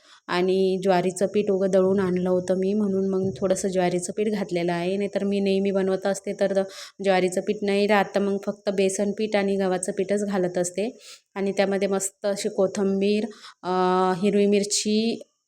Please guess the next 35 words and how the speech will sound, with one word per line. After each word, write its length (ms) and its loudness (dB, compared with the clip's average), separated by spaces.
अद्रक, 440 2
लसूण 500 4
आणि 240 4
जिरं 340 2
मस्त 320 0
बारीक 400 2
मिक्सरमध्ये 480 0
काढून, 400 0
अ, 340 0
अम, 500 -2
त्याची 300 -4
पेस्ट 340 0
करून 240 0
घातलेली 420 0
आहे 140 4
त्या 140 0
पिठामध्ये. 480 -2
त्याने 200 0
काय 240 0
होतं, 300 0
थोडंसं 400 2
तोंडाला 300 4
चव 300 4
येते. 560 2
आणि 220 0
इकडे 180 2
पीठ 240 0
मळून 280 2
ठेवलं, 360 0
पत्तागोबीची 720 0
भाजी 320 0
बनवायची 500 4
होती, 140 0
ती 180 -2
पण 220 2